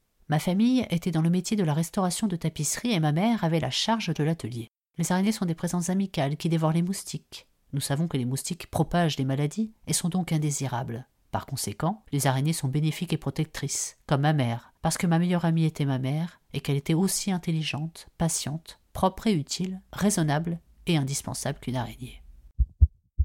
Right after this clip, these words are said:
Fille d'artisans restaurateurs de tapisseries anciennes, très jeune,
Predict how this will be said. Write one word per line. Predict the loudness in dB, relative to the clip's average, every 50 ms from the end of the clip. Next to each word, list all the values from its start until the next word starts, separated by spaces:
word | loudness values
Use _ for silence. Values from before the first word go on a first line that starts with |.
| -2 2 4 4 4 4 _ _ _ _ _ 0 0 2 2 2 2 2 0 _ _ _ _ -2 -2 2 2 2 2 2 _ _ _ _ _ _
Fille | -12 -6 -2 0 0 0
d'artisans | 0 0 -2 -2 -2 -2 0 0 0
restaurateurs | 0 -2 -2 -2 -4 -2 -2 -2 -2 -2 -2 -2 0
de | -2
tapisseries | -2 -2 -4 -6 -6 -6 -8 -6 -6 -4 -4
anciennes, | -2 -2 -4 -4 -4 -2 -2 -2 -4 -4 -6 -10 _
très | -8 -6 -4 -2
jeune, | 0 0 0 0 0 -2 -4